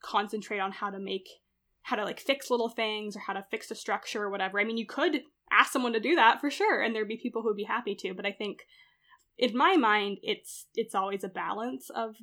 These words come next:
the, like, critique and the positive, because, yeah, as I think anyone who's written fic also knows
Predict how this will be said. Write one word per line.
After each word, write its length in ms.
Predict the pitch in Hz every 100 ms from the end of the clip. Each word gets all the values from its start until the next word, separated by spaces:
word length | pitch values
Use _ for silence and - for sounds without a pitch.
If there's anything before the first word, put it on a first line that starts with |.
| 214
the, 420 | 226 220 220 220 -
like, 240 | 240 233 -
critique 480 | - 254 - 285 285 - -
and 300 | 226 233 220
the 280 | 240 240 - -
positive, 640 | - 262 302 330 381 381 - - - -
because, 480 | - 269 254 240 - -
yeah, 220 | 381 320
as 220 | 247 247 240 - _ 277
I 60 |
think 180 | 285 311
anyone 300 | 240 269 254
who's 260 | 240 247 208
written 540 | 226 247 220 214 208 - -
fic 180 | 233 214 -
also 340 | 220 214 208
knows 540 | 208 214 202 202 208